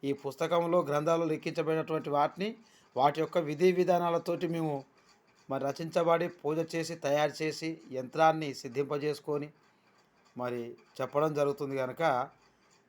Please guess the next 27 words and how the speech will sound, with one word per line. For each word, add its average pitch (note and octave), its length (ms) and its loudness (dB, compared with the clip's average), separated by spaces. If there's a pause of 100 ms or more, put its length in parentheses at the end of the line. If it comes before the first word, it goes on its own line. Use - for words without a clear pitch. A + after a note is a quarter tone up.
మరి A#2+ 140 -4
కావాలనుకున్న D3 680 2
వాళ్ళు D3+ 220 2
పదివేల, D3 420 0
పదహారు C#3 420 2
రూపాయలు C#3 420 0
తయారు C#3+ 360 0
చేసుకున్నాక C#3 460 -6
మాకు C#3 220 -4
ఫోన్ B2+ 260 -6
చేసి C#3+ 200 -4
మా C3+ 120 -4
దగ్గరకు B2 420 -8
వచ్చి C#3+ 160 -10
తీసుకొని C3 340 -10
పోవాలి. B2+ 440 -2 (460)
రాలేని D3+ 340 6
వారు E3 180 6
అడ్రస్ D3 360 0
చెప్తే D3+ 240 -2
మేము D3+ 180 -4
పోస్ట్ C#3 360 -6
ద్వారా, D3 440 2
కొరియర్ C#3 320 -4
ద్వారా C#3+ 180 0
పంపించడం C3+ 500 -6
జరుగుతుంది. B2 420 -8